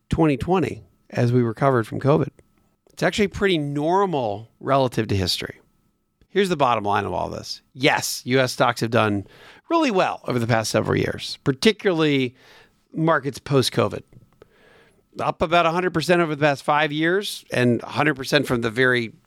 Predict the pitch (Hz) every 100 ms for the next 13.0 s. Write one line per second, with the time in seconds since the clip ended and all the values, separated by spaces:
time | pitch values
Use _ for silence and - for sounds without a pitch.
0 | _ - - 147 120 110 127 123 120 120
1 | 113 143 143 - 113 - 110 104 117 180
2 | _ _ _ _ _ _ _ _ - 202
3 | 190 - - _ - 202 254 392 311 262
4 | 247 233 220 - 202 190 208 165 202 131
5 | - - 143 160 190 190 165 151 151 -
6 | 139 - 240 214 131 - 113 107 - 101
7 | 92 82 82 - - - - - _ _
8 | - 156 208 302 302 262 196 170 156 156
9 | 151 143 135 131 127 - 190 - 175 180
10 | 156 131 131 117 104 143 185 208 220 226
11 | 247 269 _ _ _ _ _ _ - 147
12 | 160 143 139 143 - 113 147 127 -